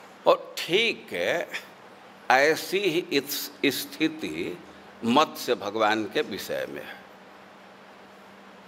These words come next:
सफरिया एकम अभ्यपद्यत। सत्यव्रत महाराज के <clears throat> हाथ में मछली आ गई ना,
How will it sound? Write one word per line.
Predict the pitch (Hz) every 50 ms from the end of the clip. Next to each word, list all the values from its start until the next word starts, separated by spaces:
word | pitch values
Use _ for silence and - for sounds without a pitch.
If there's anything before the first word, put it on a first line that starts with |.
| - - - - - - - - - - - - - - - - - - - - - - - - - - - - - - - - - - - - - -
सफरिया | - - - - 131 120 120 - - - 120 123 127 143 147 151 175 170 165
एकम | - - - 127 135 139 135 135 - 143 139 147 160 165 170 - - - - - - -
अभ्यपद्यत। | 120 117 110 101 92 117 - - - - 110 90 78 76 - - 90 - - - - - 71 - - - - - - - - - - - - - - - - - - - - - - - - -
सत्यव्रत | - - 143 131 - - - 156 151 156 165 175 175 - - 143
महाराज | 143 127 123 139 143 151 - 131 - - -
के | 123 92 92 117 - - - -
<clears throat> | - - - - - - - - - - - - - - - - - - - 110
हाथ | 107 110 135 160 160 160 -
में | 135 147 147
मछली | 143 143 139 131 - 131 139 139 135 117
आ | 98 92 95
गई | 92 95 92 92 92
ना, | 98 110 120 135 131 110 104 110